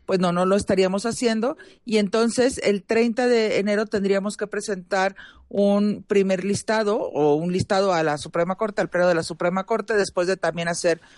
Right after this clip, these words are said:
otra tómbola. Eh, y entonces, eh, presentar a la, al Pleno de la Corte a dos candidatos por cada uno de los lugares, mm, a ma-, máximo, y la Corte tendría que resolver también por mayoría de votos, es decir, tener ocho votos si es que los consiguiera,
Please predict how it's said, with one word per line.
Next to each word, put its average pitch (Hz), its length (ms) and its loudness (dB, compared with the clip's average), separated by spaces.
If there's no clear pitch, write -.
otra 156 540 2
tómbola. 233 580 2
Eh, - 400 2
y 208 120 2
entonces, 202 760 0
eh, 175 220 2
presentar 202 680 0
a 208 160 2
la, 202 260 2
al 190 180 -2
Pleno 208 200 2
de 208 60 2
la 202 100 0
Corte 208 420 -2
a 185 120 -2
dos 202 240 0
candidatos 202 480 -2
por 175 160 -6
cada 185 220 2
uno 190 160 -2
de 190 80 0
los 190 140 0
lugares, 196 540 -2
mm, 151 160 -8
a - 160 -4
ma-, 185 300 0
máximo, 220 580 0
y 220 140 0
la 226 180 2
Corte 226 300 -2
tendría 196 380 0
que 208 280 0
resolver 208 720 0
también 190 300 0
por 190 180 -2
mayoría 202 680 2
de 190 160 -2
votos, 190 280 -4
es 185 100 -6
decir, 185 140 -8
tener 180 300 0
ocho 202 320 0
votos 202 300 -2
si 202 60 -4
es 170 80 -6
que 190 80 -4
los 180 120 -4
consiguiera, 214 600 -4